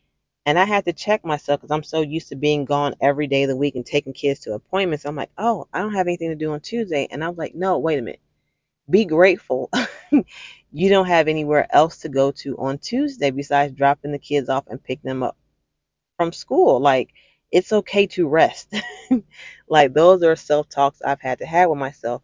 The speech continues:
that it is okay to rest and not have somewhere to go all the time. So now I am making a point to catch up on housework, get the laundry done, meal prep.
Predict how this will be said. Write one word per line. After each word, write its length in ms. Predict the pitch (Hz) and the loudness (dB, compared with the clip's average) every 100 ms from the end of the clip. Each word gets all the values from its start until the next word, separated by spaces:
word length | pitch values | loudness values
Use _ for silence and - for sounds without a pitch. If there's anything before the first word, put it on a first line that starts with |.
| - | -8
that 180 | 120 - | -8 -4
it 120 | 156 | -4
is 160 | 185 185 | -2 -2
okay 600 | 160 165 - 165 147 143 _ _ _ _ _ _ - | -4 -4 -4 -2 -2 -4 _ _ _ _ _ _ -6
to 220 | 170 147 | -2 0
rest 500 | 120 143 131 - - _ _ _ - | 4 4 4 0 -20 _ _ _ -4
and 160 | 131 | -2
not 200 | 131 139 | 0 -2
have 280 | - 143 131 | -2 -4 -4
somewhere 340 | - 139 135 127 | -6 -4 0 -2
to 80 | |
go 340 | 123 127 123 - _ | -2 -2 -2 -2 _
all 220 | 127 127 | 0 0
the 100 | 120 | 0
time. 420 | 123 - 131 73 - _ _ _ _ _ _ _ _ | -4 -10 -10 -12 -20 _ _ _ _ _ _ _ _
So 380 | _ - 220 170 | _ 4 6 6
now 360 | 143 147 151 - | 4 0 0 -2
I 180 | 139 143 | -2 -2
am 180 | 139 131 | -2 -2
making 280 | 135 - | -4 -6
a 60 | 127 | -16
point 460 | - - 139 - - - | -14 -10 -8 -8 -14 -10
to 320 | 131 120 113 _ _ _ _ _ _ _ | -8 -8 -10 _ _ _ _ _ _ _
catch 240 | - 143 143 | 2 2 2
up 100 | - | 0
on 120 | 120 | -4
housework, 760 | - 190 190 - 185 190 190 - _ _ _ _ _ _ _ _ | -2 2 2 2 6 8 6 2 _ _ _ _ _ _ _ _
get 140 | 135 127 | -8 -6
the 100 | 113 | -2
laundry 520 | 127 156 180 165 175 | 0 2 0 0 -2
done, 640 | 160 160 160 160 156 156 - _ _ _ _ _ _ _ _ - | 0 0 -2 -2 -4 -8 -14 _ _ _ _ _ _ _ _ -8
meal 360 | 143 165 175 | 0 4 4
prep. 600 | 170 _ - 156 151 156 | 4 _ -2 0 2 0